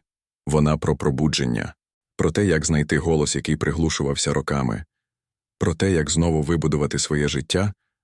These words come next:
але вже без ілюзій. І знаєш що? Це може стати найкращим, що з тобою трапиться. Тож, якщо тобі коли-небудь казали: "Ти зайва", залишайся і читай. Бо далі буде не просто історія,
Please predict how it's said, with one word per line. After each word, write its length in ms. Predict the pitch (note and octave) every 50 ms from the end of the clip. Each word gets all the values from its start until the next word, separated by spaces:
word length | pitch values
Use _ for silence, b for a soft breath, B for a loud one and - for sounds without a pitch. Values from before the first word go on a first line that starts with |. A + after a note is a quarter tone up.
| _
але 220 | - D#2+ E2 E2 E2+
вже 220 | D#2+ D#2 F2 F#2+
без 260 | F2 D#2 D#2+ D#2 D2
ілюзій. 540 | D2+ C2+ C2 C2 C2+ B1+ B1 B1 A1+ A1 - _ _ _ _ _ _ _ _ _ _ _ _ _ _ -
І 60 | - E2
знаєш 340 | D#2 - A2+ C#3+ D3 B2+
що? 340 | - - - - B1+ A#1 A#1 - _ _ _ _ _ _ _ _ _ _
Це 140 | - - E2+
може 240 | E2 E2 D#2+ D2 D2+
стати 300 | - - D2+ D2 - D2+
найкращим, 540 | D2 D2 D2+ - D2 D2 D2 - - C#2+ D2
що 140 | - - D2
з 60 | -
тобою 300 | - C#2+ C2+ C#2 C2+ C2
трапиться. 600 | - - D#2+ C#2+ - B1 - - - A1 - - _ _ _ _ _ _ _ _ _ _ _ -
Тож, 180 | - D#2 D2
якщо 280 | D#2 D2 - - - F2
тобі 220 | D#2+ D#2+ D2+ D2+
коли-небудь 520 | C#2+ - D2+ D2+ D2+ D2 D2 D2 C#2+ D2 -
казали: 380 | - D#2 D2+ D#2+ C#2+ C2+ C#2
"Ти 200 | C2 - - F2+
зайва", 480 | D#2 D2+ F2+ F2+ F2+ D#2+ C2+ C2 B1 D#2 _ _ _ _ _ _ _ _
залишайся 760 | - - E2 D2+ D2+ D2+ - - B1+ B1 - - - G#1+ - - _ _ _ _ _ _ _ _ _ _ -
і 80 | - E2
читай. 440 | - - F2+ - - G#1+ G1+ G1+ - _ _ _ _ _ _ _ _ _ _ _ _ - -
Бо 80 | D2+
далі 260 | D2 D2+ D#2+ D#2 D2
буде 240 | C#2 C#2 D2+ C#2 C#2+
не 120 | D2 D#2 D2+
просто 340 | - - F2+ - - -
історія, 580 | C2+ B1+ - - - C#2 B1+ B1 C2 A1+ G#1+ -